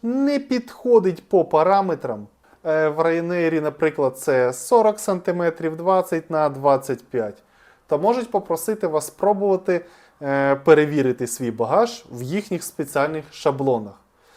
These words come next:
От для відповідності розмірів. Е, мені не раз доводилось,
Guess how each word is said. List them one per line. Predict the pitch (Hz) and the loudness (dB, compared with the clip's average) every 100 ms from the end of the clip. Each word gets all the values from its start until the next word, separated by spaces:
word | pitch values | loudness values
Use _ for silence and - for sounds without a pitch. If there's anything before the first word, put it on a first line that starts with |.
| _ _ _ _ _ _ | _ _ _ _ _ _
От | 151 131 | -2 -2
для | 123 135 135 | 0 4 4
відповідності | 123 127 139 160 185 165 160 - | 2 -2 -4 -2 -4 -6 -6 -2
розмірів. | 139 123 117 107 104 - - - | 0 0 -4 -8 -12 -18 -14 -2
Е, | 131 127 | 0 0
мені | 131 160 175 | -2 -4 -4
не | 151 | -2
раз | 147 143 | 0 0
доводилось, | 131 135 147 139 139 135 131 | -2 0 0 2 0 0 -4